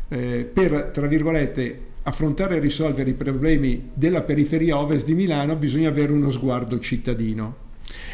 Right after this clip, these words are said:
E allora, eh, uno sguardo sistemico. Dalla rete siamo passati al sistema, la rete ha una sua funzione, è utile,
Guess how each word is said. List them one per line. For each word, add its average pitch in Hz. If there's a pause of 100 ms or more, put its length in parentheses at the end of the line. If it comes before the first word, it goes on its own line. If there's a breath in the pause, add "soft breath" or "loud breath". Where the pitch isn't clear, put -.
(240 loud breath)
E 170
allora, 151
eh, 127
uno 160
sguardo 175
sistemico. 127
Dalla 175
rete 180
siamo 156
passati 143
al 127
sistema, 190
la 127
rete 143
ha 127
una 135
sua 123
funzione, 120
è 127
utile, 123